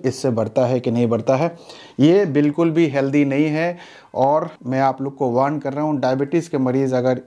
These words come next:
इतना जलेबी खाएंगे तो आपकी शुगर लेवल निश्चित रूप से बढ़ेगा।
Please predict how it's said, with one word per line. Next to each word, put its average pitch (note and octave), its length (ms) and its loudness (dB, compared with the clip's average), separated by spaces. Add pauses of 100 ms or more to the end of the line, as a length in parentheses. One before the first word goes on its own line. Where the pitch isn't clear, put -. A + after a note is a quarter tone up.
(100)
इतना D#3 320 0
जलेबी C3+ 380 0
खाएंगे C3 480 0 (400)
तो D3 60 2
आपकी B2+ 340 0
शुगर C#3 280 -2
लेवल C3 280 2
निश्चित C3+ 420 -2
रूप C3+ 140 0
से C3+ 140 -2
बढ़ेगा। B2+ 420 2